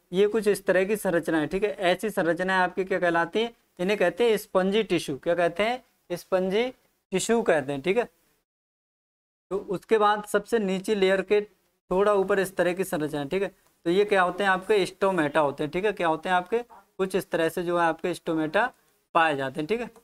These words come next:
इस तरह से क्या होंगे आपके यहाँ पर, ये स्टोमेटा होंगे।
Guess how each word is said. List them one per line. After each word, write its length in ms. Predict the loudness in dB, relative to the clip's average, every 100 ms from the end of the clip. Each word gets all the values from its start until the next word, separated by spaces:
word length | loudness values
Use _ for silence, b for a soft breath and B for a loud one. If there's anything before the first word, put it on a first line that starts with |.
| -8
इस 160 | -4
तरह 180 | -2 -2
से 120 | -4
क्या 140 | 0 0
होंगे 200 | 2 2
आपके 240 | 0 0
यहाँ 160 | 0 2
पर, 180 | 0 -2 _ _ -4
ये 220 | 0 0
स्टोमेटा 520 | -2 0 0 2 2
होंगे। 300 | 0 -2 -8